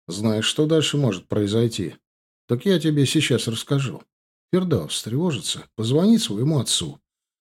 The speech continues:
Не потому, что козёл, а потому, что ему поручили за ней присматривать во время учёбы, а у них это большая ответственность. Его батя позвонит её отцу.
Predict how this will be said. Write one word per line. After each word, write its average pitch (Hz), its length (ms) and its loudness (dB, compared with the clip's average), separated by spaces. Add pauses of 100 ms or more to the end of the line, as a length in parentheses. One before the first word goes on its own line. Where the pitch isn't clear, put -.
(140)
Не 185 100 6
потому, 202 400 4
что - 140 -6
козёл, 120 500 2
а 76 40 -12
потому, 123 340 0
что 135 140 2
ему 143 200 6
поручили 147 520 4
за 123 200 4
ней 156 380 4 (260)
присматривать 151 720 4
во 131 140 6
время 165 300 6
учёбы, 135 580 4 (200)
а 113 120 2
у 110 60 4
них 113 200 2
это 135 140 -2
большая 165 480 2
ответственность. 151 800 -4 (560)
Его 156 260 2
батя 196 320 2
позвонит 104 580 0
её 147 280 6
отцу. 90 480 0